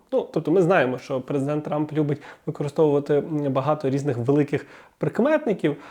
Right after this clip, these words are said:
але я, наприклад, такого не пригадую, щоб так багато лідерів держав і серйозних організацій одночасно приїхали у Білий Дім. І це дуже круто, що в команді України грають такі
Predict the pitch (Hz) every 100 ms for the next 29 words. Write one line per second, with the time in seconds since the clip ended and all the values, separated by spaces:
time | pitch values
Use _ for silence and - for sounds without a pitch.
0 | - 160 185 196 170 143 139 139 175 214
1 | 160 160 160 - 160 165 151 143 139 156
2 | 147 127 123 110 127 - 120 135 127 123
3 | 131 131 135 - - - 135 135 131 127
4 | 127 - - 127 120 110 135 143 127 135
5 | 120 123 135 135 127 123 127 120 120 165
6 | - 123 120 143 143 135 - _ 165 143
7 | 120 117 135 123 - - - 135 120 127
8 | 123 110 101 - 139 120 - 135 123 123
9 | 127 127 - 175 180 - 123 120 - 127
10 | 127 117 113 110 127 127 196 165 - -
11 | - 131 120 123 160 160 127 131